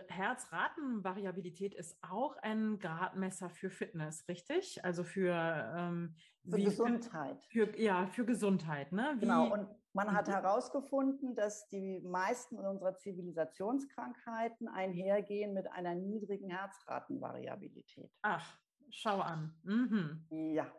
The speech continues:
Speaker 2: das ist ein ganz, ganz, ganz wichtiger Punkt, eine ganz wichtige Erkenntnis.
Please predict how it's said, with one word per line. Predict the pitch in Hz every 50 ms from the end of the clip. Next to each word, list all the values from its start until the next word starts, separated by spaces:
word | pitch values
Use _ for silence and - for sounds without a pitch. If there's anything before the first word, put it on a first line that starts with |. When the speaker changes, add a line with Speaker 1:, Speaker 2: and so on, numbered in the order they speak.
| - -
Speaker 2:
das | 160 160 -
ist | - 180 - - -
ein | 170 143 - - -
ganz, | 190 202 226 247 233 - - -
ganz, | 196 190 190 190 -
ganz | - 180 180 175 175 -
wichtiger | 196 208 196 - - 185 185 175 165
Punkt, | - - - 233 240 277 311 - -
eine | 190 185
ganz | 180 175 185 196 - -
wichtige | 190 185 - - 190 170 175
Erkenntnis. | - - - - - 180 - - 196 - 220 233 233 233 -